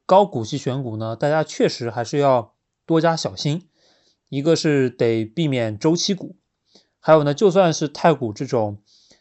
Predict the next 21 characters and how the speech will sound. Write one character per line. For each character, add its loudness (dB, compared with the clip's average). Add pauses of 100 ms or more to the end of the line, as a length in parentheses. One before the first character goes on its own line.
(260)
呃， -6
可 -8
能 -4
周 0
期 -4
性 -4
没 -2
有 0
那 -6
么 -6
强 -10
的 -4 (260)
股 -8
票， 0 (320)
它 0
也 -6
会 0
受 0
到 0
很 -8
多 -4